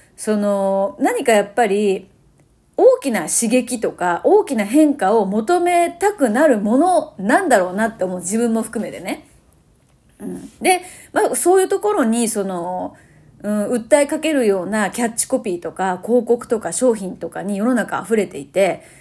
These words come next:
まあ、そういうものは、あの、売れますよね。たったこれだけでこんな変化があるとか、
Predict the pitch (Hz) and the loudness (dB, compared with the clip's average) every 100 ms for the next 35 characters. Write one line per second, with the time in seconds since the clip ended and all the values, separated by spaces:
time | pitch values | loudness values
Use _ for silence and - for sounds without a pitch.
0 | - - 302 339 330 320 311 311 208 175 | -14 -4 0 2 2 2 4 4 2 -2
1 | - 135 - - - - - - 208 220 | -8 -12 -14 -20 -20 -20 -20 -8 0 2
2 | 226 220 - - 180 254 - - - 277 | 2 -2 -6 -10 -10 -10 -12 -18 -4 -4
3 | - 294 196 285 285 262 277 202 175 214 | 0 0 0 2 2 2 2 0 -2 -2
4 | 208 196 208 202 175 180 175 170 147 143 | -2 -2 -2 -2 -4 -8 -8 -10 -12 -6
5 | 220 226 170 | 2 2 2